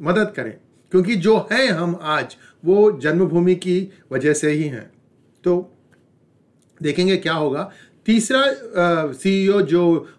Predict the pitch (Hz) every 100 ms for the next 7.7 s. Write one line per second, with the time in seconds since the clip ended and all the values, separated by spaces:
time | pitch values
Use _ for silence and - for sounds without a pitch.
0 | - 151 185 190 190 165 151 165 180 202
1 | 139 190 226 165 180 190 - 160 196 190
2 | 180 170 170 143 127 120 131 202 - _
3 | _ 160 170 - _ 202 202 202 160 175
4 | 202 208 220 - 190 190 190 170 - 196
5 | 196 - _ _ - 180 135 123 151 165
6 | 214 214 190 202 139 139 139 208 190 208
7 | 214 190 - - 180 202